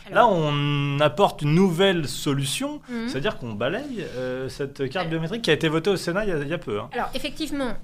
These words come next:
Speaker 1: euh, c'était une solution qui avait été poussée par la droite et qui paraissait très intéressante, qui paraissait,
Speaker 2: Mhm.
Speaker 1: euh, une bonne piste. Et, et ce n'est pas, euh, le projet qui a été voté, mais une expérimentation qui a été votée.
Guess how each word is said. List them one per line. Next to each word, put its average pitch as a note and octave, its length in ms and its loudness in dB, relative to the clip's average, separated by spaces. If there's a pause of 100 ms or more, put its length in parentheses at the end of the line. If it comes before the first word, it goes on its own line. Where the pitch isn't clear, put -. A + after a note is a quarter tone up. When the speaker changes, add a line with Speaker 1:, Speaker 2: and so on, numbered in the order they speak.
(140)
Speaker 1:
euh, G#3 320 -4
c'était B3 320 -4
une A3 100 -2
solution C#4 440 -4
qui A#3+ 120 -4
avait A3 120 -4
été A3 160 -6
poussée - 420 -10
par B3+ 180 -8
la A#3+ 140 0
droite B3+ 320 -2
et A#3 60 -6
qui - 160 -16 (160)
paraissait A3 500 -4
très A3+ 240 -4
intéressante, G#3+ 560 -6
qui - 120 -10
paraissait, F#3 480 -4
Speaker 2:
Mhm. - 160 -4
Speaker 1:
euh, D#3+ 120 -10
une F3+ 60 -8 (100)
bonne B3+ 200 2
piste. E4+ 460 -6 (400)
Et, B3 200 -4
et B3 40 -8
ce - 120 -4
n'est B3 160 -2
pas, C4+ 260 -2
euh, G#3 500 -4
le G#3 140 -6
projet C4+ 320 -6
qui - 140 -10
a G3+ 40 -2
été G#3 140 -8
voté, B3+ 240 -8
mais B3 120 -4
une A#3 80 -2
expérimentation C4 880 -6
qui E3+ 160 -12
a G3 40 -4
été G3 260 -10
votée. A#3+ 400 -8